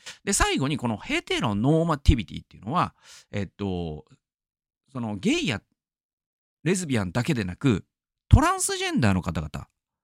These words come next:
え、この方々もヘテロノーマティビティをう-、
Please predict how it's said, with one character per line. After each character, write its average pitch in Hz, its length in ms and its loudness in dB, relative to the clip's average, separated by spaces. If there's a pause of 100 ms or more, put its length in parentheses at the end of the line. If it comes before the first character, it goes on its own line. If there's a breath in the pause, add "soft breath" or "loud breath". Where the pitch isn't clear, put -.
(220)
え、 139 120 2
こ - 160 2
の 427 100 4
方 415 340 -2
々 220 320 -2
も 233 140 2
ヘ 240 160 0
テ - 160 -4
ロ 147 100 -2
ノ 139 280 0
ー - 20 -6
マ 175 140 -6
テ 190 140 -12
ィ 180 40 -6
ビ 147 140 -4
テ - 160 -14
ィ 107 140 -6 (180)
を 160 200 -2
う-、 127 100 0